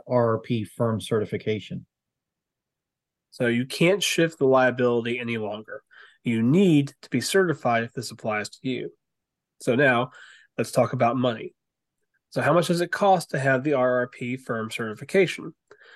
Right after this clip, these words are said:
Speaker 2: As of the day of this recording, it's three hundred dollars and it's good for five years.
Speaker 1: But you're probably wondering, "How much would it cost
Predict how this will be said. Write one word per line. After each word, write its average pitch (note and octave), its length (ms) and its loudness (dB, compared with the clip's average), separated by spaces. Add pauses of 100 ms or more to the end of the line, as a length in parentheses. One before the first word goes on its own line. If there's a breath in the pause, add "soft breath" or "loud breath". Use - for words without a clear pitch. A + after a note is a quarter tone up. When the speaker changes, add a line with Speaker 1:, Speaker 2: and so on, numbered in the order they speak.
(360 soft breath)
Speaker 2:
As B2+ 140 2
of B2+ 80 0
the B2+ 60 2
day D3 180 6
of F#3 80 6
this F#3 180 -2
recording, D3+ 500 4
it's C3+ 240 -8
three D3 260 0
hundred D3+ 220 2
dollars B2 460 0
and A#2 120 -4
it's A#2 160 -6
good C3+ 360 2
for C3 120 -6
five G#2 440 -6
years. A#2 500 -8 (1300)
Speaker 1:
But D3+ 100 4
you're D3+ 140 6
probably G#3 460 4
wondering, C3 400 4 (260)
"How - 160 0
much A3 260 2
would E3 120 4
it C#3 100 2
cost C3+ 440 4